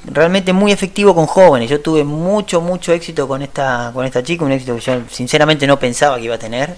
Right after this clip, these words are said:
Eh, de nuevo, yo no estoy muy de acuerdo en las cosas que dice Yesis en cuanto a la, a la fuerza. Desarrolló mucho la fuerza, de todos modos. Eh, me parece que está,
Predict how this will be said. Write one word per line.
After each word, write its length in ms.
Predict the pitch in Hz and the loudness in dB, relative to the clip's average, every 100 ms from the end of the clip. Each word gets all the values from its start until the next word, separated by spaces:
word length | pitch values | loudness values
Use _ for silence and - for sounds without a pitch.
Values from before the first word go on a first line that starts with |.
| 175 | -10
Eh, 380 | 113 107 107 107 - - - | -10 -10 -14 -12 -14 -12 -8
de 120 | 127 | 0
nuevo, 280 | 151 165 131 | 4 6 6
yo 140 | 139 | 2
no 60 | 151 | -4
estoy 300 | 135 147 139 | -4 -4 -4
muy 300 | 127 131 139 | -8 -8 -6
de 60 | 127 | -6
acuerdo 440 | - 139 139 139 | -4 -2 0 -2
en 140 | 117 | -6
las 100 | 110 | -12
cosas 320 | - 131 131 117 | -8 -8 -8 -10
que 100 | 107 | -12
dice 540 | 117 - 107 101 101 104 | -12 -12 -12 -12 -14 -8
Yesis 480 | 117 123 - 110 - | -6 -6 -8 -12 -14
en 80 | |
cuanto 320 | - 104 101 101 | -18 -18 -14 -14
a 60 | |
la, 180 | 107 - - - - - - | -14 -18 -20 -20 -20 -20 -14
a 60 | - | -6
la 80 | 110 | -6
fuerza. 420 | - 143 135 151 - - - | -2 -2 0 -4 -4 -18 -14
Desarrolló 520 | - 127 123 123 156 | -6 -4 -2 0 -2
mucho 560 | - 139 214 254 147 117 | -2 -2 2 2 2 -4
la 100 | 113 | -2
fuerza, 480 | 123 123 - 160 147 | -2 -2 -6 -10 -10
de 80 | - | -16
todos 260 | - 117 | -6 -4
modos. 380 | 117 117 120 180 - - - - - - - | -4 -6 -6 -8 -12 -20 -20 -20 -20 -18 -12
Eh, 360 | 113 113 107 101 101 98 95 - - - - - - - - | -6 -6 -6 -8 -16 -16 -18 -20 -20 -20 -20 -20 -14 -14 -10
me 60 | 123 | -8
parece 340 | 127 147 - | -2 -2 -2
que 120 | 131 | -4
está, 580 | 131 147 139 131 117 113 | -2 4 6 6 2 -6